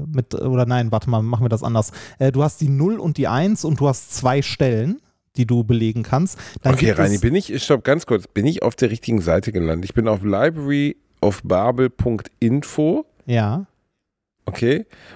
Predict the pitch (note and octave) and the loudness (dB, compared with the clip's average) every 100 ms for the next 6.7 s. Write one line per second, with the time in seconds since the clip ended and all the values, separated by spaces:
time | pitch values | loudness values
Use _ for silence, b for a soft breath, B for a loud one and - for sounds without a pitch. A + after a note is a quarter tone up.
0 | B G#2+ A#2 B2+ B2+ B2 G2 F2 G#2+ C#3+ | B -2 0 0 2 0 -2 -4 0 0
1 | - - A2 A#2 D#3+ D3+ A2+ G#2+ C3+ - | -2 -6 -2 0 2 0 2 0 0 0
2 | D#3 B2+ B2+ A2 G#2 G2+ B2+ G2+ G#2+ A2+ | 2 4 4 0 -4 0 0 0 -2 0
3 | C3 D3+ C#3 C#3 C#3+ D3+ D3 D3+ C#3+ B2 | 0 0 -4 -4 -2 -2 -2 0 2 2
4 | C3 A#2+ A#2+ - D#2+ B2 C#3 C3 A#2+ A#2+ | 2 2 -2 -2 -2 0 0 0 2 0
5 | - - G#2+ A2 G#2+ A2 G#2 A#2+ D3 D#2 | 0 -4 -2 0 0 2 0 0 0 -2
6 | E2 F#2 F2 F2+ F2 G2+ D3 | -2 -4 -4 -2 -2 0 -2